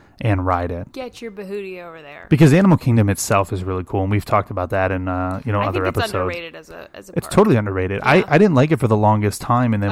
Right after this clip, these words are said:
Speaker 1: when,
Speaker 2: Agreed.
Speaker 1: and when we went back, like I said, like, a year and a half, two years ago, I had a whole newfound appreciation for that park.
Speaker 2: Yeah.
Speaker 1: Um, and it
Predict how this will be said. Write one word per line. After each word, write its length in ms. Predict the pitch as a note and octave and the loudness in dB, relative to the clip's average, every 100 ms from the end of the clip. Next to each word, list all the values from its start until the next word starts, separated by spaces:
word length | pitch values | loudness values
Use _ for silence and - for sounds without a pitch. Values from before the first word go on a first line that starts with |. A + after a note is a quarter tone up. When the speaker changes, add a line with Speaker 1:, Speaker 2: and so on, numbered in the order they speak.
| G#2 | 0
Speaker 1:
when, 20 | A2 | -2
Speaker 2:
Agreed. 180 | A2+ - | -4 -2
Speaker 1:
and 180 | C3+ A#2+ | 0 4
when 160 | A#2 A2+ | 4 6
we 120 | C3+ | 4
went 300 | D#3+ C3+ G#2+ | 4 0 0
back, 380 | A2+ G#2+ G#2 - G#2 - - | 0 0 -2 -4 -12 -10 -4
like 160 | A2+ | 0
I 60 | G#2+ | 0
said, 540 | - A2+ G#2 G2 G2 - | 0 0 2 -2 -8 -8
like, 160 | B2 G2 _ _ B2 | -6 -8 _ _ -6
a 40 | |
year 180 | A2 G#2+ | -2 2
and 80 | A2 | 2
a 60 | G#2 | 2
half, 180 | G#2 | 0
two 120 | - G#2 | -4 -4
years 240 | G#2 C3 | -2 -2
ago, 300 | G#2+ G2 F#2+ - - - _ - | 0 0 -2 -6 -20 -20 _ -2
I 80 | |
had 180 | G#2+ B2+ | 2 4
a 40 | G#2 | 4
whole 400 | - B2 B2+ A#2 | 2 2 4 4
newfound 520 | G#2+ A#2 G#2+ A2+ G#2+ | 6 4 4 0 -2
appreciation 580 | F#2+ F#2+ A2 G2 F#2+ G#2 | -2 -4 -2 -2 -2 -6
for 140 | G#2+ | -4
that 180 | F#2 F#2 | -4 -6
park. 380 | - A#2+ A#2 - | -10 -12 -14 -20
Speaker 2:
Yeah. 200 | A3 G3 F3 - - - | -18 -16 -18 -20 -16 -2
Speaker 1:
Um, 340 | A2 G2 F#2+ G2+ | 0 2 0 2
and 180 | A2 G#2+ | 4 4
it 160 | G2+ | 2